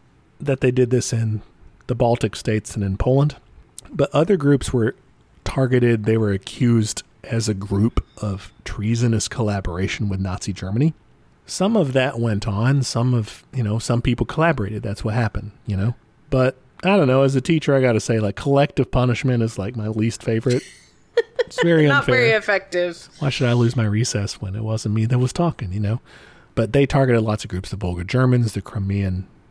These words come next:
Speaker 1: uh, Tatars, the Crimean Greeks, the Kalmyks, the Chechens, the Ingush, the Balkars, the Karachays, the Bulgarians, the Romanians, the Armenians, and the Meskhetian Kurds.
Speaker 2: Jesus, okay. So, like, every ethnic group, basically.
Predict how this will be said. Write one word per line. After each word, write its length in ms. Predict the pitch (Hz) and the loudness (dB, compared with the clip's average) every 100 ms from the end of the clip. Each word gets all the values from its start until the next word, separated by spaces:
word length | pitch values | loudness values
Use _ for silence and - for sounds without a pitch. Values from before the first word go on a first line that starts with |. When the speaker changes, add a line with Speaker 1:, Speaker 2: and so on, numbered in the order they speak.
| - | -10
Speaker 1:
uh, 200 | 104 90 | -8 -8
Tatars, 680 | - 127 - 123 117 113 - - - | -2 -2 2 4 4 2 0 -6 -18
the 80 | - | -4
Crimean 340 | 107 95 90 | -2 0 -2
Greeks, 440 | 101 110 - - | 0 0 -2 -6
the 120 | - 90 | -8 -8
Kalmyks, 480 | - 113 107 101 | -2 0 2 0
the 100 | - | -4
Chechens, 480 | 95 117 110 - 98 | -4 -2 -2 -2 -2
the 80 | 101 | -2
Ingush, 400 | 101 107 98 - | -2 0 0 -2
the 100 | - | -6
Balkars, 640 | - 208 180 - 156 139 - - - - - - | -2 0 2 2 2 2 -2 -14 -20 -20 -20 -14
the 60 | |
Karachays, 840 | 120 117 113 - 127 117 120 120 - | -6 -4 -2 0 2 2 2 0 -4
the 200 | 101 101 | -4 -4
Bulgarians, 1080 | 113 113 110 123 135 135 131 131 131 131 | -6 -4 -2 0 2 4 4 4 2 2
the 100 | - | 0
Romanians, 800 | 127 131 131 131 131 127 123 123 | 0 2 2 4 4 4 2 2
the 140 | 131 | 0
Armenians, 760 | 131 131 131 131 131 127 120 - | 2 2 2 4 2 2 0 -2
and 240 | 120 123 | -2 0
the 80 | 120 | 0
Meskhetian 840 | 110 117 113 - 104 - 117 110 | 0 -2 -4 -8 -10 -4 -4 -4
Kurds. 600 | - 131 104 - - - - _ _ _ _ | -4 -6 -6 -8 -14 -14 -18 _ _ _ _
Speaker 2:
Jesus, 540 | - 170 220 180 131 180 | -12 -6 -4 -4 -6 -4
okay. 300 | 185 - 123 | -4 -2 -2
So, 200 | - 175 | -2 0
like, 220 | 175 175 | 2 2
every 320 | 208 185 170 | 0 2 2
ethnic 380 | 156 - 147 - | 2 0 -8 -6
group, 240 | - 147 | -6 -4
basically. 600 | 139 151 - - - - | -4 -2 -4 -6 -8 -8